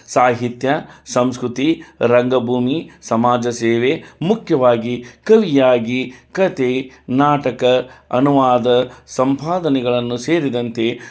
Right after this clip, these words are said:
ನಲವತ್ತಕ್ಕೂ ಅಧಿಕ ಕೃತಿಗಳನ್ನು ಇವರು ಪ್ರಕಟಿಸಿದ್ದಾರೆ. ಸ್ನೇಹಿತರೆ, ಇಲ್ಲಿ ನಾವು ಅವರು ರಚಿಸಿರುವಂತಹ ಪ್ರಮುಖ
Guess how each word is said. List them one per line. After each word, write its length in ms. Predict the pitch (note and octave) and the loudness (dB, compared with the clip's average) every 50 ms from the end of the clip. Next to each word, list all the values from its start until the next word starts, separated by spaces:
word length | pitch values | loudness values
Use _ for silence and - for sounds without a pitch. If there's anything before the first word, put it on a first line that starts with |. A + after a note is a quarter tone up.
| - _ | -12 _
ನಲವತ್ತಕ್ಕೂ 1080 | - C3+ C#3+ D#3 E3 E3 E3 G#3+ A3+ A3+ A3+ - A#3+ A#3 A#3 - - - C4 C4 B3 - | 0 2 2 4 2 2 2 2 0 0 0 0 0 0 0 -6 -10 -8 -8 -8 -8 -8
ಅಧಿಕ 440 | - - C#3+ C#3 D#3 G#3+ A3 - E3+ | -6 -4 -4 -4 -2 -4 -4 0 0
ಕೃತಿಗಳನ್ನು 840 | C#3+ C#3 C3 - C3 A#2+ A#2+ C3 B2 B2 B2 A#2+ A#2+ B2 B2 A2+ - | 0 0 0 -4 -8 -6 -6 -4 -2 -2 -2 -2 -2 -4 -4 -4 -4
ಇವರು 300 | - B2 B2 A#2+ A#2+ A#2 | -4 -4 -2 -2 -2 -4
ಪ್ರಕಟಿಸಿದ್ದಾರೆ. 1300 | A#2 - A#2+ A2+ A2+ A2+ A#2 A2+ A#2+ A#2 A2+ A2+ A#2+ A#2 A#2+ A#2 A#2 A#2 A2+ A2+ A2+ - - _ _ _ _ _ _ _ _ - | -4 -6 -8 -8 -6 -8 -8 -8 -6 -4 0 4 4 4 4 4 2 -2 -2 -4 -6 -12 -20 _ _ _ _ _ _ _ _ -14
ಸ್ನೇಹಿತರೆ, 760 | - C#3+ D3 D3+ D3 D3 D#3 D3 D#3 D#3 D#3 - - - _ - | -2 0 2 2 2 2 2 2 2 0 0 -4 -12 -20 _ 0
ಇಲ್ಲಿ 240 | D#3+ E3+ F3+ E3+ | 2 2 4 4
ನಾವು 400 | D#3 D3+ D3 C#3+ C#3+ C#3 C#3 C3+ | 2 2 2 2 2 2 0 -2
ಅವರು 380 | - - C#3 D3 D3+ C#3 C3+ C3 | 0 2 2 4 4 4 2 2
ರಚಿಸಿರುವಂತಹ 880 | B2 C3+ C3+ C3+ - G3+ - F3+ G3 E3 D#3+ D3+ D3 D3+ C#3+ C3+ C#3 C3+ | 0 -2 -2 -2 -4 -6 -4 -2 0 0 0 0 0 0 2 2 2 0
ಪ್ರಮುಖ 420 | C3+ - C3 D#3 F3+ F#3 F3 - | 0 -2 -2 -2 -2 -4 0 2